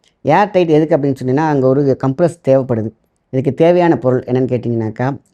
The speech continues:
வெத்தலை ரெண்டு, அந்த ரெண்டு வெத்தலையில பேர் எழுதிக்கணும். ஆ, அந்த கணவனுடைய பெயர், மனைவியோட பெயர். இது இன்னொரு விஷயம் இந்த நேரத்துல சொல்லிக்கிறேன், தவறாக பயன்படுத்தினால், இதுல எழுதியிருக்கு இந்த ஃபார்முலா சொன்ன பிறகு,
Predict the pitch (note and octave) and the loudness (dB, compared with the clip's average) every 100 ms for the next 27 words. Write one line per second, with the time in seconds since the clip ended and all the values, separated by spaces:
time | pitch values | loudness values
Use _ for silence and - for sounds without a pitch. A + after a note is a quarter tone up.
0 | A#2 B2+ D#3+ D3+ A#2 A2 G#2+ - _ _ | -4 -4 0 0 0 -2 -4 -10 _ _
1 | _ _ A#2+ B2 C3 C3 D3 D#3 G3+ - | _ _ -4 0 0 0 0 0 0 -2
2 | - D3+ C#3+ A#2 A2+ A2+ - - C3+ B2+ | 0 2 2 0 -4 -6 -8 -6 -2 0
3 | B2 A#2+ - C#3 C#3 B2 A#2+ A2 C#3+ G3 | 0 -2 0 0 2 2 0 0 0 0
4 | B2 B2+ B2 A2+ A#2 A2 A2 _ _ _ | -2 -2 0 -2 -2 -2 -4 _ _ _
5 | _ - B2+ B2+ D#3+ D3+ D3 E3 D3 C#3 | _ -2 0 2 2 2 2 2 2 2
6 | C#3 E3 - C3+ B2 A#2 A#2 _ _ _ | 0 -2 -2 -2 0 -2 -4 _ _ _
7 | - B2 C#3+ D#3 D#3 D#3 D3+ C3+ C3+ B2+ | -4 0 2 2 2 0 0 0 2 2
8 | B2 B2 B2 A#2+ G2+ - B2 C#3 C3+ C#3 | 0 2 2 0 -2 -2 2 2 2 0
9 | B2+ B2 A2 B2+ C3 C3+ C3 B2 A#2+ A2+ | 0 -2 -2 -2 -2 -2 -2 -2 0 -2
10 | A2 | -4